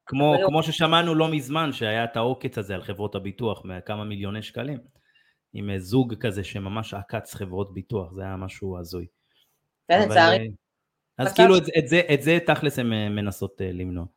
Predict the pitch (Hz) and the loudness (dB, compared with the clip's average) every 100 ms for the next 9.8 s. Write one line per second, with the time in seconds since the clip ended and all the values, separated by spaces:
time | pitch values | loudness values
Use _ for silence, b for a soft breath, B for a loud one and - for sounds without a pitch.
0 | _ _ _ 98 92 - 131 143 143 135 | _ _ _ -10 -4 2 2 2 0 0
1 | 113 120 175 190 190 190 - 104 104 104 | 2 4 4 4 0 0 -2 -2 -2 -2
2 | 101 107 120 135 123 113 107 107 101 104 | -4 -2 -2 -2 -4 -4 -6 -6 -4 -2
3 | 101 95 - 156 208 214 _ _ _ _ | -2 -2 -2 -4 -4 -10 _ _ _ _
4 | 98 101 101 104 107 - 139 147 156 156 | -8 -4 -2 0 -2 -2 0 2 2 2
5 | 160 156 151 147 147 143 147 151 170 151 | -2 0 0 2 -2 0 2 2 2 2
6 | 147 143 143 139 151 185 156 117 127 127 | 4 4 6 4 2 0 -2 -4 -6 -6
7 | 156 156 151 147 185 170 113 107 123 127 | -6 -6 -6 -6 -6 -4 -4 -4 -4 -6
8 | 120 _ _ 123 110 107 101 120 123 127 | -10 _ _ -4 -2 -2 -2 -2 0 0
9 | 127 - 101 - 101 92 95 | -2 -4 -4 -4 -6 -4 -6